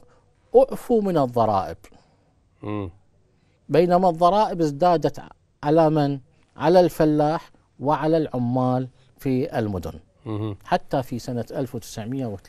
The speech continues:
Speaker 1: وواحد وثلاثين أعتقد، آه، حدث إضراب في العراق، إضراب كبير عم كل المدن العراقية لاستنكارا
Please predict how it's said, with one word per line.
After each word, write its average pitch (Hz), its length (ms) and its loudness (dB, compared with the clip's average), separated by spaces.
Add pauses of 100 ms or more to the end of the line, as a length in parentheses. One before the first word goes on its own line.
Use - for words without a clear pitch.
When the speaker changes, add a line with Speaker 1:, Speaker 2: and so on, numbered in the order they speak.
(500)
Speaker 1:
وواحد 127 380 -6
وثلاثين 104 640 -8 (580)
أعتقد، 123 500 -6 (400)
آه، 113 500 -6
حدث 127 420 -4
إضراب 113 580 -4 (720)
في - 140 0
العراق، 127 640 0 (360)
إضراب 120 400 -4 (140)
كبير 120 480 -8 (100)
عم 107 520 -4 (100)
كل 180 280 -2
المدن 110 400 -6
العراقية 120 880 -8 (960)
لاستنكارا 127 1800 -4